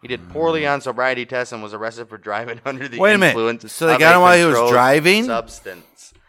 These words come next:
Speaker 1: So this
Speaker 2: So
Speaker 1: guy
Speaker 2: this dude's driving around town?
Speaker 1: So this guy calls dispatch
Speaker 2: Right.
Speaker 1: and
Speaker 2: While
Speaker 1: says
Speaker 2: he's driving around town all high.
Speaker 1: Well, well,
Speaker 2: I
Speaker 1: he,
Speaker 2: think he was
Speaker 1: he tells,
Speaker 2: scared.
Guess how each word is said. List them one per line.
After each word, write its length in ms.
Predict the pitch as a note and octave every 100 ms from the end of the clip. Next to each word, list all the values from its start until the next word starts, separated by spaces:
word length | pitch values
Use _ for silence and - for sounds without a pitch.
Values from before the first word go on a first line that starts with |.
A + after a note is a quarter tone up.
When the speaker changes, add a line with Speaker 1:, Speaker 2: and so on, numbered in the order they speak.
| _ _
Speaker 1:
So 160 | - C#3
this 180 | E3 G3+
Speaker 2:
So 60 |
Speaker 1:
guy 240 | G#3+ F#3+ D#3+
Speaker 2:
this 80 | C#3+
dude's 220 | G#3 D3
driving 340 | A#2+ D3 F#3
around 260 | F3 E3+ E3
town? 520 | C3+ C#3 D#3 G3 A#3 - _
Speaker 1:
So 360 | - D3+ A#2 - _ _
this 200 | D3 F#3+
guy 400 | A#3 G#3 E3+ - _ _ _
calls 400 | D3 F#3+ B3+ D#3+
dispatch 840 | C3 A3+ - - A2+ G#2+ - -
Speaker 2:
Right. 260 | C3 C3+ G#2
Speaker 1:
and 120 | C#3+
Speaker 2:
While 60 | C#3
Speaker 1:
says 240 | D#3 D3 D#3
Speaker 2:
he's 140 | B2
driving 300 | C3 C3+ C3+
around 200 | C3 B2+
town 200 | B2 A#2+
all 160 | A2+ A2+
high. 380 | A2 G#2+ F2+ -
Speaker 1:
Well, 340 | D3+ D#3 - _ _
well, 160 | D#3 E3
Speaker 2:
I 40 | F3+
Speaker 1:
he, 60 |
Speaker 2:
think 100 | F#3+
he 80 | F3
was 80 | D3
Speaker 1:
he 40 | G#3+
tells, 320 | D#3+ B3 E3
Speaker 2:
scared. 140 | F2+